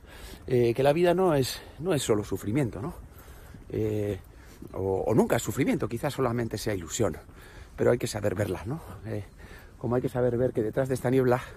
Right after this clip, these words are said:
pues hay un paisaje extraordinario y maravilloso. Eh, qué poético estoy hoy, ¿no? ¿Qué cosas digo? Bueno, nada más, solamente eso, desearte un,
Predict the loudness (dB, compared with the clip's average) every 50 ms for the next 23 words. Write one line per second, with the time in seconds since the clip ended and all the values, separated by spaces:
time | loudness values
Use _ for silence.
0 | -18 -18 -20 -20 -20 -20 -20 -20 -20 -16 -8 -4 -2 0 0 0 0 0 -4 -4
1 | -6 -6 -6 -6 -6 -2 -2 -2 -2 0 -2 -2 -2 -2 -2 -4 -2 -2 -2 -2
2 | -2 -2 -4 -4 -8 -14 -18 -18 -20 -18 -20 -18 -18 -20 -20 -20 -18 -10 -4 -2
3 | 0 2 2 2 2 0 2 4 6 6 6 4 2 4 4 4 4 6 4 6
4 | 6 6 4 4 2 0 0 -2 -4 -10 -6 -4 -4 -2 -2 -4 -4 -4 -4 -4
5 | -6 -6 -6 -12 -18 -18 -20 -20 -20 -18 -18 -18 -16 -6 2 2 4 4 4 2
6 | 2 0 -2 -2 0 4 4 4 4 2 0 -2 -2 -2 -2 0 4 4 4 4
7 | 4 2 2 2 2 2 0 2 2 2 0 -2